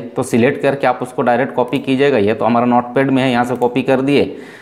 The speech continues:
चलिए उसके बाद इसमें हम क्या करेंगे, यहाँ पर इसको Microsoft Word में paste कर देंगे,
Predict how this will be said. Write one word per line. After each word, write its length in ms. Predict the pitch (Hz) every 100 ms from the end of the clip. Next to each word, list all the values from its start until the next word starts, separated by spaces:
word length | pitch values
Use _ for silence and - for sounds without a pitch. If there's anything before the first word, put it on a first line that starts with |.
| - _ -
चलिए 240 | 123 151
उसके 340 | 95 110 - 127
बाद 240 | 127 135
इसमें 300 | 120 - 135
हम 120 | 131
क्या 160 | 123 127
करेंगे, 380 | 127 127 135 175
यहाँ 200 | 135 113
पर 180 | 123 123
इसको 560 | 110 - 196 - - 110
Microsoft 580 | 107 110 127 135 123 117
Word 200 | 113 120
में 200 | 139 190 - - -
paste 260 | 117 - -
कर 180 | 90
देंगे, 340 | 85 85 85